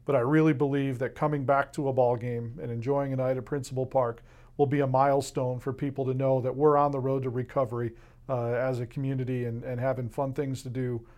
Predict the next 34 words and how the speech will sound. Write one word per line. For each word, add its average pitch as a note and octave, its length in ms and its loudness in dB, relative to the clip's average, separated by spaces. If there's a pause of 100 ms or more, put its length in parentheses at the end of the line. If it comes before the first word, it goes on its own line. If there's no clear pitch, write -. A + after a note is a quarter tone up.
(260)
Uh, B2+ 200 -10 (260)
the C3 100 -4
thing E3+ 280 2
that D3+ 120 4
we D3+ 180 2
do C#3 200 -4
best B2+ 400 2
is B2 120 -8
to - 80 -14
gather C#3 380 2
big C3 260 0
groups C#3 280 -4
of B2+ 100 -10
people D3 280 -2
together C3+ 400 0
for A#2+ 160 -8
fun, A#2 400 -2 (400)
and B2+ 140 0
that C#3 160 2
is C3 160 -4
the - 80 -4
last C#3+ 460 4
thing C#3+ 220 0
that C3+ 120 -2
we D3 120 2
have C3+ 120 4
been C3+ 140 0
instructed D#3 540 2
to C#3 80 -2
do B2 360 -2 (360)
for D3+ 80 2
the C3+ 80 -2
last B2+ 420 -4
year. G#2+ 360 -6